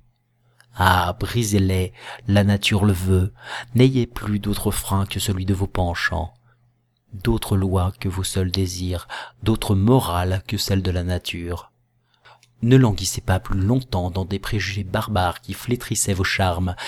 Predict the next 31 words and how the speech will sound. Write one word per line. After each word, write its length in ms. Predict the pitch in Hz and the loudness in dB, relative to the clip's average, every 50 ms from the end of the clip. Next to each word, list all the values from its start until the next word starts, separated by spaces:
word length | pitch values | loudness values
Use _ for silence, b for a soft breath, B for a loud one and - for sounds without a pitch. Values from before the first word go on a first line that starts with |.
| B B B B - | B B B B -12
et 40 | |
captivaient 600 | - _ - 143 143 143 - - - 127 113 117 113 | -8 _ 0 0 0 -2 -4 -8 -6 -2 0 2 2
les 180 | 117 107 98 | 2 2 2
élans 220 | 107 104 101 98 98 | 4 4 4 2 2
divins 480 | 95 95 95 101 95 92 98 92 92 | 0 0 -2 -2 0 0 0 0 0
de 80 | 90 92 | -2 -6
vos 180 | 90 - 92 - _ - | -8 -10 -14 -16 _ -8
cœurs. 520 | - 87 85 82 82 85 87 - - _ _ _ _ _ _ _ B B B B B B | -6 -4 -4 -4 -4 -6 -10 -12 -16 _ _ _ _ _ _ _ B B B B B B
Vous 240 | - 95 101 98 101 | -8 -6 -4 -2 -2
êtes 160 | 98 - - | -2 -4 -4
libres 280 | 113 110 101 101 85 92 | -2 -2 -2 -2 -4 -6
comme 300 | - - - 143 147 131 | -4 0 0 2 2 2
nous, 240 | 101 92 98 92 - B B B B B B B | 2 0 -2 -2 -4 B B B B B B B
et 80 | 101 101 | -2 0
la 100 | 98 90 | 0 0
carrière 600 | - - - 135 127 - 123 107 104 101 95 98 | -2 0 0 2 2 2 0 0 0 0 0 -2
des 100 | 98 95 | -4 -4
combats 300 | - - 127 123 120 104 | -2 -2 0 2 2 0
de 80 | 95 90 | 0 0
Vénus 360 | 95 90 90 90 90 - - | -2 -2 -2 -4 -6 -6 -6
vous 220 | - 101 92 95 | -4 -4 -4 -4
est 100 | 95 - | -4 -6
ouverte 400 | 107 92 87 95 90 - - - | -6 -4 -2 -2 -2 -4 -6 -8
comme 300 | - - - 131 127 131 | -8 -4 -2 0 2 2
à 60 | 113 | 2
nous. 200 | 98 92 87 80 - - - _ _ _ _ _ _ _ _ _ _ _ _ _ _ _ _ _ _ _ _ _ _ - - | 0 -2 -4 -8 -12 -20 -20 _ _ _ _ _ _ _ _ _ _ _ _ _ _ _ _ _ _ _ _ _ _ -6 0
Ne 120 | 120 127 | 2 2
redoutez 460 | 123 107 92 104 95 95 92 - 98 | 2 2 0 -2 -4 -4 -4 -6 -6
plus 240 | 90 - 95 95 92 | -6 -4 -2 -2 -2
d'absurdes 440 | 87 90 87 - - - 98 87 - | -2 -2 -2 -2 -4 -4 -4 -2 -4
reproches, 540 | 90 85 90 - - 87 90 87 - - | -4 -6 -6 -6 -4 -4 -4 -2 -4 -6